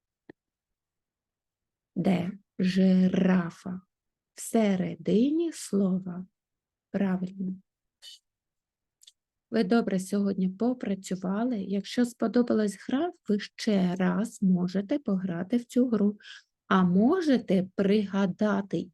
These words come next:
інших тварин, які в назвах мають звук «р».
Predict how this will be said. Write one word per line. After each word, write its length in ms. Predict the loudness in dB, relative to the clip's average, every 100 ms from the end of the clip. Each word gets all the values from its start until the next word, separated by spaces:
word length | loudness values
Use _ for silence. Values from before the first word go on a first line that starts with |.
| -2
інших 560 | 0 2 0 -2 -8
тварин, 680 | -8 -8 -6 0 0 0 -2 -12 -20 _ 0
які 480 | 0 0 2 2
в 120 | 2 2
назвах 880 | 2 2 0 -4 -4 -2 -4 -6 -2
мають 680 | -2 -2 0 0 0 -2
звук 420 | -2 0 -2 -2 -14 -8
«р». 260 | -4 -4